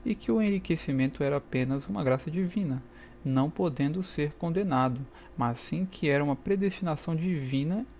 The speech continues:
e que nada podia ser feito para mudar isso. Com esse pensamento, Calvino acaba atraindo muitos comerciantes e banqueiros. Reforma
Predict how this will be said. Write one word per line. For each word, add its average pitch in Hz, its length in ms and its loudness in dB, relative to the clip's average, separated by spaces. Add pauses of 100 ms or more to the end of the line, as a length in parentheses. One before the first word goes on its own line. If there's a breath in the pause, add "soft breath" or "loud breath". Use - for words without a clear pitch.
e 196 120 -2 (200)
que 190 320 0 (100)
nada 185 420 2
podia 165 380 0
ser 165 200 -4
feito 165 280 -4
para 190 220 -2
mudar 175 360 2
isso. 147 380 -4 (920 loud breath)
Com 120 380 0
esse 170 220 0
pensamento, 165 480 -2
Calvino 165 580 0 (360 loud breath)
acaba 135 380 2
atraindo 143 280 0
muitos 147 260 -2
comerciantes 156 580 -2
e 165 40 0
banqueiros. 143 680 -2 (1400 loud breath)
Reforma 175 760 2